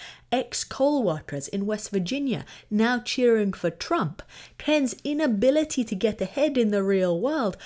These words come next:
propels him to authoritarian overthrow.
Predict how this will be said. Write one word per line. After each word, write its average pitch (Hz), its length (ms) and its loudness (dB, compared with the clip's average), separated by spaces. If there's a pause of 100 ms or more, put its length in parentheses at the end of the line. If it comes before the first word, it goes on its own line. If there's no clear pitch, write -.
(180)
propels 202 540 2
him 180 160 2
to 165 440 -2
authoritarian 151 1040 -2
overthrow. 160 600 -6